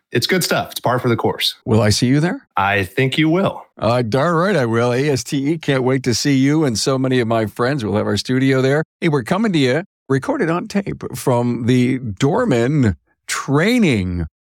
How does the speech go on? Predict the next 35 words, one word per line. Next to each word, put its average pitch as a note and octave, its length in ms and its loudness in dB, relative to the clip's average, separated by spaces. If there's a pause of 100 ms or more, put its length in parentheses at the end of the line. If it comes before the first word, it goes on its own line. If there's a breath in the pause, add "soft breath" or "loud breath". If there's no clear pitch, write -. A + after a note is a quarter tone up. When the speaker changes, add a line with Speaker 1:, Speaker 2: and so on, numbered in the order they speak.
(160)
Speaker 2:
Studio, G2+ 680 2
which C3+ 220 -2
we F2 360 2
sometimes F2 440 0
call F#2 180 0
my E2+ 180 0
Carm G#2+ 360 0
Cave. F#2 320 2
So D#3+ 160 2
glad C3 340 0
to A#2 80 0
have A2 400 0
Dorman B2 480 0
Training C3+ 480 0
here C#3+ 480 2 (260)
as F3 160 0
a G#3 140 2
great F#3 240 -2
sponsor E3 500 0
and A2 200 0
partner G#2+ 440 -2
on F#2 180 2
the F#2 60 2
show. - 380 -2 (100)
Dorman A#2 300 4
Products A#2+ 400 0
creates G#2 400 2
hundreds A2+ 540 2
of F#2+ 100 2
new A2 240 4
automotive G2+ 400 0
replacement G2+ 560 -2
products F2+ 480 -2 (220)
every F#2+ 260 4
month. E2 260 0